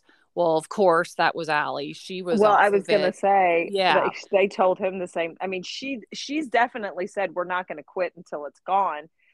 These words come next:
Speaker 2: But, and she has told them, you know, sometimes, you know, a few years down the road, it may come back when you, and if you choose to be on it again, you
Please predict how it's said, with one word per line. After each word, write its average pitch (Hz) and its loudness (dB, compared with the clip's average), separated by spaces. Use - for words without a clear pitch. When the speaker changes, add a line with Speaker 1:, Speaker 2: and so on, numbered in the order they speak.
Speaker 2:
But, 190 2
and 208 -8
she 226 -12
has 233 -8
told 240 -8
them, 151 -14
you 180 -16
know, 160 -14
sometimes, 196 -14
you 190 -16
know, 160 -8
a 156 -10
few 185 -12
years 180 -6
down 180 -4
the 175 -10
road, 190 -4
it 165 -10
may 156 -10
come 151 -14
back 143 -8
when 165 -12
you, 165 -14
and 190 -4
if 196 -8
you 214 -6
choose 208 -10
to 190 -10
be 175 -8
on 160 -2
it 151 -14
again, 160 -12
you 151 -18